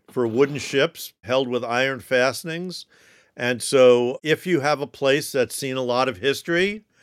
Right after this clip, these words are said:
you're gonna have an archaeological collection that is directly related to that historical activity. And Lake Champlain, because of its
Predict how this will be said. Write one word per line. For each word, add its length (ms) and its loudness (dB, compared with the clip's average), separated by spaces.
you're 140 -4
gonna 240 0
have 240 2
an 160 -6
archaeological 880 -2
collection 800 -2
that 600 2
is 180 -4
directly 500 0
related 580 0
to 120 -4
that 480 0
historical 760 -2
activity. 600 -6
And 180 -4
Lake 220 2
Champlain, 1000 -4
because 400 0
of 100 -2
its 320 -4